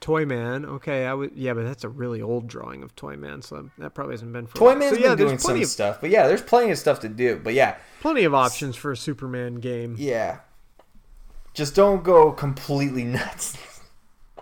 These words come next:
Speaker 1: No, no. Um, and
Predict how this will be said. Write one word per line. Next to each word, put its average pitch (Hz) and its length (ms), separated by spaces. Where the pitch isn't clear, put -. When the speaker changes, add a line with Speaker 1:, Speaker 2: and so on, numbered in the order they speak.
Speaker 1:
No, 170 360
no. 110 420
Um, 143 480
and 165 360